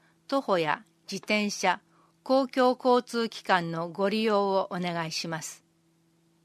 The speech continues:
選挙日程が決まり次第、市ホームページなどでお知らせします。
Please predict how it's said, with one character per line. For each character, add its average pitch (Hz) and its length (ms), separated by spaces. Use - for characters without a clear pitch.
選 254 300
挙 233 200
日 226 180
程 175 280
が 170 160
決 - 160
ま 220 160
り 208 100
次 - 160
第、 165 300
市 - 280
ホ 226 240
ー 226 40
ム 220 180
ペ 208 180
ー 185 40
ジ 156 120
な 170 140
ど 160 160
で 165 240
お 185 100
知 208 140
ら 190 100
せ 180 160
し - 140
ま 165 160
す。 - 200